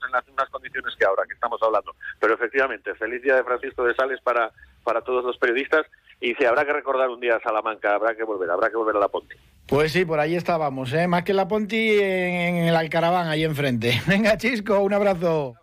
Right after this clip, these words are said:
Speaker 1: Es que nos trataba mejor Esteban que los profesores.
Speaker 2: Bueno,
Speaker 1: <laughs> Era lo que tenía
Speaker 2: nos,
Speaker 1: yo.
Speaker 2: nos regaló un título al final y todo, ¿eh? Fíjate, ¿eh?
Speaker 1: Yo lo
Speaker 2: Licen-,
Speaker 1: tengo, ¿eh?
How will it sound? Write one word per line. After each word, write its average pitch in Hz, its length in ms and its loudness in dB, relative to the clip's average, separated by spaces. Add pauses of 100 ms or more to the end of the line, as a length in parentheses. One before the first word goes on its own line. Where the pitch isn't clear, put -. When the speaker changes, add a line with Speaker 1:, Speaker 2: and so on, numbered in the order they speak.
(260)
Speaker 1:
Es 156 140 -10
que 185 140 -2
nos 175 160 -2
trataba 151 320 0
mejor 135 280 -2
Esteban 127 320 0
que 117 60 -8
los 113 120 -2
profesores. 104 400 -2 (100)
Speaker 2:
Bueno, 175 320 0
Speaker 1:
<laughs> 180 40 -4
Era 123 100 2
lo 113 120 -2
que 113 80 -10
tenía 147 180 -8
Speaker 2:
nos, 156 280 2
Speaker 1:
yo. - 80 -4 (220)
Speaker 2:
nos 151 220 0
regaló 143 360 0
un 170 180 0
título 196 600 0
al 185 120 -2
final 190 320 0
y 185 80 0
todo, 202 380 -2
¿eh? 160 140 0
Fíjate, 185 640 -2
¿eh? 233 80 0
Speaker 1:
Yo 156 120 4
lo 160 60 4
Speaker 2:
Licen-, 165 120 2
Speaker 1:
tengo, 190 180 2
¿eh? 214 60 -2